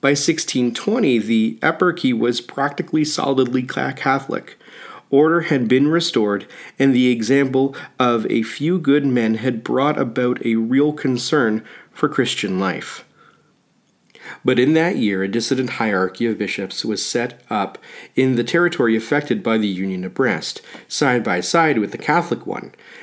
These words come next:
and one Meletius Moritsky was sent as archbishop to Potocsk,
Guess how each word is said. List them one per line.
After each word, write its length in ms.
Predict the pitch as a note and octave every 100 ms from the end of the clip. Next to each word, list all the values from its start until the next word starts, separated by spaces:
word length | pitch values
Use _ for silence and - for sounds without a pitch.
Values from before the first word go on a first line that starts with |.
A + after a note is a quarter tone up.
| -
and 220 | B2+ C3
one 240 | B2+ A#2+ A2+
Meletius 540 | A2 D3 D#3 C3+ C3
Moritsky 760 | A2+ G#2+ D3 D3+ - G#2+ G2 - - - -
was 260 | A#2+ A2+
sent 320 | - C#3 C3 B2+
as 220 | A2 G#2+
archbishop 840 | - D3 - - C#3+ - A#2+ -
to 120 | -
Potocsk, 640 | A2 G#2+ - B2 G2+ -